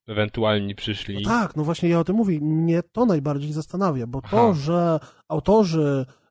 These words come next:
Speaker 2: e, zachowują się w ten czy w inny sposób, to tak naprawdę ocenimy to najprościej, jak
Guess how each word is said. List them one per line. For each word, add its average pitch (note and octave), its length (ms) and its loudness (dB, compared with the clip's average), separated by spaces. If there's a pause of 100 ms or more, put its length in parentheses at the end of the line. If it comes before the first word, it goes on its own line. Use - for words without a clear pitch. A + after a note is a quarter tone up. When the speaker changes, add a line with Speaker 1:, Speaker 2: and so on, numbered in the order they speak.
Speaker 2:
e, C#3 300 -2
zachowują D#3 400 2
się D#3+ 140 0
w - 40 -6
ten F#3+ 160 2
czy F#3 140 4
w E3 60 2
inny E3 180 4
sposób, F#3+ 300 0
to G#3 80 2
tak F#3+ 120 0
naprawdę F#3+ 340 4
ocenimy F#3 400 6
to F3+ 80 0
najprościej, F3 520 2
jak E3 200 2